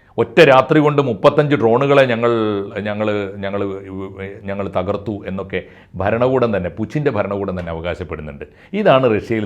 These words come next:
നടന്നത്. ഒറ്റ കാര്യമേ നമുക്ക് ഇതിനകത്ത് നിന്ന് ഓർക്കാനുള്ളൂ. ഇതാണ് ജനാധിപത്യമെങ്കിൽ എന്തിനാണ് ഈ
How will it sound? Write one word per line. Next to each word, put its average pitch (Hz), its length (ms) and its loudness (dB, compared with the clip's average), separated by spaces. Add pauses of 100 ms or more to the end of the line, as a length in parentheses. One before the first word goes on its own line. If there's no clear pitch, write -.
നടന്നത്. 82 380 -2 (300)
ഒറ്റ 98 140 -2 (120)
കാര്യമേ 139 400 4
നമുക്ക് 117 240 -2
ഇതിനകത്ത് 104 320 -2
നിന്ന് 90 160 -6
ഓർക്കാനുള്ളൂ. 85 500 -4 (380)
ഇതാണ് 127 380 6
ജനാധിപത്യമെങ്കിൽ 95 880 -4
എന്തിനാണ് 107 480 0 (340)
ഈ 147 40 4